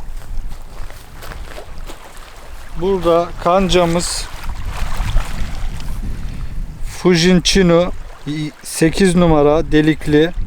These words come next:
kanca. Kancayı şişin delikli kısmına soktum. Şöyle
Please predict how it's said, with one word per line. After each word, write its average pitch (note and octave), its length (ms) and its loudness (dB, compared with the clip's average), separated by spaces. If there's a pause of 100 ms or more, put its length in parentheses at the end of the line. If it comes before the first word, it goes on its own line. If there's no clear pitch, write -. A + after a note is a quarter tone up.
(200)
kanca. C#3 580 2 (680)
Kancayı F3 720 6 (340)
şişin F#3 440 2
delikli F3 400 2
kısmına D3+ 440 0
soktum. F3+ 600 2 (1120)
Şöyle E3 580 4